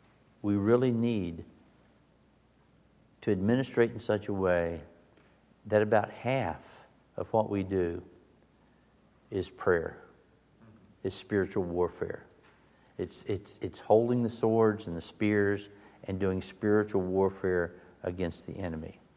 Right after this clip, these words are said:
And the building of the house, the building of the wall, what makes that possible is the protection that's created by those of us who engage in the spiritual warfare, or in this case, the natural. The reason they could build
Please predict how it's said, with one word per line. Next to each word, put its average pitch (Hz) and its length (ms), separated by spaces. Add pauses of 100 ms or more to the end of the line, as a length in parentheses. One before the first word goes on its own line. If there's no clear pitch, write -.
(760)
And 98 100
the 92 60
building 120 460
of 113 80
the 104 100
house, 101 400
the 87 120
building 101 340
of 101 80
the 104 40
wall, 101 680 (640)
what 107 200
makes 110 260
that 98 220
possible 147 560
is 95 180
the 92 80
protection 107 580
that's 90 200
created 92 600 (460)
by 90 160
those 107 320
of 107 140
us 90 420 (300)
who 98 120
engage 95 840
in 90 120
the 85 80
spiritual 87 460
warfare, 98 720 (300)
or 90 240
in 92 140
this 107 220
case, 85 340
the 92 100
natural. 92 520 (500)
The 98 120
reason 135 520
they 117 140
could 90 340
build 95 540